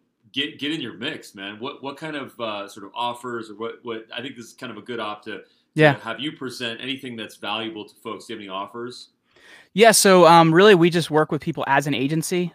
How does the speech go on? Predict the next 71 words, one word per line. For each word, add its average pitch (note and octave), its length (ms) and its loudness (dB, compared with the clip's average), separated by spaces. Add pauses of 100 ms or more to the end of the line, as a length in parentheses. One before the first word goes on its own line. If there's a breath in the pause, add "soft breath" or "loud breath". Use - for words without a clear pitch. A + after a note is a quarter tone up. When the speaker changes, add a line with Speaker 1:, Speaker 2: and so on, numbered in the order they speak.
Speaker 2:
um, A#2+ 340 2
meaning C3+ 280 4
that B2 180 2
we, B2 320 0
uh, A2+ 180 6
work C3 220 -2
with C3 80 -6
people C3+ 160 -2
from - 140 -10
six, - 260 -10 (220)
uh, A2+ 180 2
from A2 260 -6
anywhere C#3 200 -2
from C3+ 120 -6
six - 240 -4
months D3+ 220 0
to - 100 -6
a C3+ 40 0
year, D3+ 440 4 (440 soft breath)
and C3 180 0
we're C3+ 80 0
gonna C3+ 160 -2
get C3 100 -2
all B2+ 80 4
that A#2 120 2
stuff - 160 -6
together C#3+ 260 2
for C#3+ 160 -4
you, C3+ 80 -2
put C3+ 140 -10
together A#2+ 220 0
a - 20 0
media C3 260 2
kit, - 300 -6
get - 120 -6
you C3 140 0
on A#2 80 2
the A2+ 80 -2
right A#2 220 0
shows, C#3 400 2
find B2+ 200 2
out A#2 60 0
what A2 140 0
your A#2 120 0
audience B2 320 2
matters A#2+ 320 -2
for. C#3+ 200 2
So B2 160 -2
really, E3 240 6
that's C3 320 4
what - 80 -4
working C3+ 260 0
with A#2+ 120 2
us, - 360 0 (180)
um, C3+ 240 4
looks D3 200 2
like. D#3+ 260 6 (640 loud breath)
Um, C#3 220 6
we D3 80 6
do F#3+ 60 10
have F#3+ 100 8
some D#3+ 120 0
special D#3 460 2
offers D#3 280 4
right D3+ 140 -4
now, D#3 140 0
which C#3+ 140 -6
we C3+ 40 -4
don't C3 160 -2
typically E3+ 380 -4
do, F#3 320 0